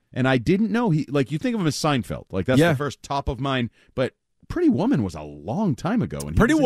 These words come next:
Speaker 2: Woman must have been, like, season one of Seinfeld. I wonder which filmed first. Like, that was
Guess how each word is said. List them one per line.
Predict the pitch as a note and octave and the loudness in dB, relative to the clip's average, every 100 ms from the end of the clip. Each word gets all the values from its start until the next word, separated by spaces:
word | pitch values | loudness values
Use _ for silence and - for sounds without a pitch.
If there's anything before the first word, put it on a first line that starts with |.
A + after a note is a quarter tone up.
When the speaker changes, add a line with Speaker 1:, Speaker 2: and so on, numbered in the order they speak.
| C#4 | 2
Speaker 2:
Woman | D#4+ | 2
must | G3+ - | -2 -2
have | F3 | -2
been, | D#3+ D#3 | 0 -2
like, | D3 B2+ | -2 -6
season | - F#3 F#3+ D3+ B2+ | -6 -2 2 2 4
one | F#3+ | 4
of | G#3 | 2
Seinfeld. | - A#2+ A2 A#2+ A2 G#2+ | 2 -2 0 0 0 0
I | G#2+ | 2
wonder | C#3+ F#3 E3+ | 4 4 2
which | E3 - | 0 -2
filmed | - E3 D#3 | -2 0 0
first. | A#2+ D3+ F3+ - | 0 2 2 2
Like, | A#2 | 0
that | D3 G3+ | 2 2
was | C3 G2+ | 0 -4